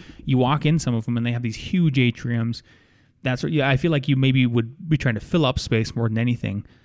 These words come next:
um, rather than trying to shrink space, because, like, a lot of, you know, a lot of times you're trying to make the most efficient space, just like that tiny house that I'm looking at, um, that, that we built, right? So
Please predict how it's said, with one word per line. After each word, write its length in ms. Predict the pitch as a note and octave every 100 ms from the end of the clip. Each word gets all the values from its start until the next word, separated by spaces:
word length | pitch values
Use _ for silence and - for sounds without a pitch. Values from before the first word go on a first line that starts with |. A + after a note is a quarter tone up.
| _ -
um, 340 | A#2 G#2 G2+ G#2
rather 340 | C3 A#2+ A#2+
than 200 | A#2 A2+
trying 240 | A2+ A#2 G#2+
to 80 | -
shrink 320 | - G3 C#3
space, 340 | - G2 G#2
because, 320 | - A#2+ A2+
like, 220 | A2+ F#2+ -
a 60 | A#2
lot 280 | B2 C#3+
of, 40 | -
you 100 | B2+
know, 160 | G2+ - -
a 80 | -
lot 200 | B2 D#3
of 80 | E3
times 520 | - F#3 A#2+ A#2 - - _ _ _ _ _ -
you're 100 | B2+
trying 200 | C#3 D3
to 40 |
make 180 | B2 C#3+
the 40 |
most 220 | B2+ B2 A2
efficient 340 | C3+ - A#2 - - _
space, 380 | - - F3+ -
just 160 | C#3+ D3+
like 80 |
that 100 | C3
tiny 220 | - C#3+ C3
house 220 | D3+ -
that 60 |
I'm 140 | A2 G#2+
looking 220 | A2 A2+
at, 180 | G#2 - _ _ _ _
um, 480 | B2 A#2 G#2+ G2+ G#2 -
that, 280 | B2 - -
that 160 | A#2 A2
we 120 | B2+
built, 320 | A#2 F2+ -
right? 260 | G#2 G#2+ - - _ - _
So 440 | - C3+ A#2+ G#2+